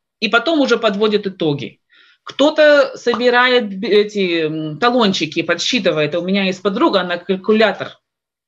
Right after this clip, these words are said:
<laughs> Я не могу. Кто-то, как я, мне проще после того, как я уже провела процедуру анализа, что происходит, и определила себе, м, разрешаемую сумму на траты,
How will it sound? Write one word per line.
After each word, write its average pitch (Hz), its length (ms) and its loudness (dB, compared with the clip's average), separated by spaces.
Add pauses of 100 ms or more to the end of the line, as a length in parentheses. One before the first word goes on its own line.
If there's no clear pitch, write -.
(180)
<laughs> - 840 -4
Я 233 260 0
не 269 80 2
могу. 208 420 0 (1000)
Кто-то, 320 380 4
как 285 260 -6
я, 202 360 0
мне 254 280 2
проще 262 640 0 (160)
после 269 280 0
того, 262 180 4
как 233 180 -4
я 220 160 4
уже 208 220 0
провела 220 400 0
процедуру 208 560 -2
анализа, 170 640 0 (400)
что - 300 0
происходит, 202 720 0 (540)
и 226 120 0
определила 240 560 0
себе, 208 400 -2
м, 170 500 0 (220)
разрешаемую 208 920 0
сумму 196 380 -2
на 180 180 2
траты, 185 500 -2